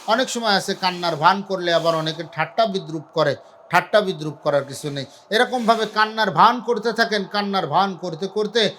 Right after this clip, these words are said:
আল্লাহ তাআলা এক সময় না এক সময় চোখের পানি এনে দেবেন। হাদিসের ভিতরে আসছে, যদি আল্লাহ তাআলার ভয়ে চোখের এক ফোঁটা পানি কারো চোখ থেকে ঝরে যায়, তার জন্য জাহান্নামের আগুন হারাম।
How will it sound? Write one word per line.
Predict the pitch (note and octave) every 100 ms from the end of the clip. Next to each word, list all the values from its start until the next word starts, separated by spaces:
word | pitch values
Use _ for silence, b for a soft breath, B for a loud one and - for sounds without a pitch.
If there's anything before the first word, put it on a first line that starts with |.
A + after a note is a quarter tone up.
| B -
আল্লাহ | E3 F#3+ E3+ -
তাআলা | F#3+ A#3 G#3+
এক | F3+ E3
সময় | - E3 D#3
না | D3 D3
এক | D#3 -
সময় | G#3+ B3 A#3
চোখের | F#3+ F3+ - D3
পানি | C#3 C#3+ C#3+ C#3
এনে | C#3
দেবেন। | C3 C#3+ D3+ C#3 b b
হাদিসের | D#3 F#3 G#3 G#3+
ভিতরে | D#3 E3 D#3+ D3+
আসছে, | D#3 - A#3+ C4 B3+ B C#3
যদি | A#3 C#4+
আল্লাহ | C4 A3 F3
তাআলার | G3+ F#3 E3+ D3
ভয়ে | E3 G3 E3 - - -
চোখের | G#3 G#3+ G#3 D#3+ -
এক | F3+ A3+ A#3 G#3+ - -
ফোঁটা | F#3 E3 E3 C#3+ -
পানি | G3+ B3+ A#3+ G3 - B -
কারো | F3+ F3
চোখ | D#3 - G#3+ G#3+ -
থেকে | F3+ E3 D3 -
ঝরে | C#3+ F3+
যায়, | F3+ G3 A3 C4 C#4 C4 B - -
তার | E3 F3+ F3
জন্য | C3 D#3+ D3 C3+ B2
জাহান্নামের | D#3 D3 G3+ F#3 E3+ D3+ C3+
আগুন | D3 D3 D3 C3+
হারাম। | C#3 E3+ G3 F#3